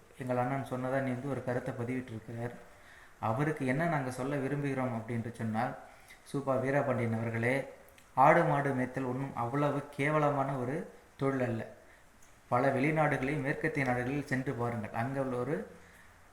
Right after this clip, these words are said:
மிகப்பெரிய பண்ணை முறையில் அவர்கள் செய்து வைத்திருக்கிறார்கள். அங்கும் படித்தவர், படிக்காதவர் வேலை செய்கிறவர்கள் தங்களுக்கு தேவையான பொருளை தானே உற்பத்தி செய்து சாப்பிடும் பொழுதுதான் ஒரு நாட்டினுடைய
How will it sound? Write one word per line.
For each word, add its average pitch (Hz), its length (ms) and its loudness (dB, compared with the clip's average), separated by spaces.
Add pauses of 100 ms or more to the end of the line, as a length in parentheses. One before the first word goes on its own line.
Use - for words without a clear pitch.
(160)
மிகப்பெரிய 160 720 2
பண்ணை 151 360 4
முறையில் 143 340 0
அவர்கள் 135 360 0
செய்து 135 480 -2 (380)
வைத்திருக்கிறார்கள். 123 760 -2 (340)
அங்கும் 147 440 -2 (460)
படித்தவர், 127 600 2
படிக்காதவர் 127 720 2 (280)
வேலை 151 260 2
செய்கிறவர்கள் 131 680 -2 (680)
தங்களுக்கு 143 640 2
தேவையான 160 580 4
பொருளை 135 540 0
தானே 139 360 2
உற்பத்தி 151 560 -2
செய்து 143 580 -2
சாப்பிடும் 139 460 0
பொழுதுதான் 127 340 0
ஒரு 131 160 -4
நாட்டினுடைய 127 520 -2